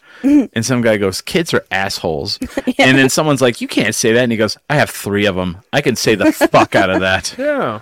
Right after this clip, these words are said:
Speaker 1: Yeah, there's
Speaker 2: Yeah.
Speaker 1: a reason that when
Speaker 2: Yeah.
Speaker 1: my son was coming out, I said, "Go ahead and fix me. Just
Speaker 2: Yeah.
Speaker 1: while you're in there."
Speaker 2: Done.
Speaker 1: Um, because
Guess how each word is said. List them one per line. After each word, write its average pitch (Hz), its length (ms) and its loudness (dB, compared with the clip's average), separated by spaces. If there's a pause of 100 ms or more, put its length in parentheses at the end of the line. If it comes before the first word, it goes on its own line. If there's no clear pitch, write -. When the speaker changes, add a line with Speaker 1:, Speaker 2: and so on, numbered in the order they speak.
Speaker 1:
Yeah, 269 160 -2
there's 269 200 2
Speaker 2:
Yeah. 220 120 2
Speaker 1:
a 320 40 2
reason 311 460 2
that 254 260 0
when 240 160 -2
Speaker 2:
Yeah. 233 60 -4
Speaker 1:
my 233 140 -2
son 247 320 -2
was 233 140 -4
coming 247 300 -2
out, 254 180 0
I 196 100 0
said, 202 220 -6
"Go 214 140 0
ahead 240 160 0
and 254 120 -6
fix - 240 -6
me. 175 180 -8 (100)
Just 196 180 -6
Speaker 2:
Yeah. 208 80 -4
Speaker 1:
while 220 200 2
you're 247 160 0
in 269 180 0
there." 285 240 0
Speaker 2:
Done. 104 540 2 (260)
Speaker 1:
Um, 208 480 2
because 254 360 2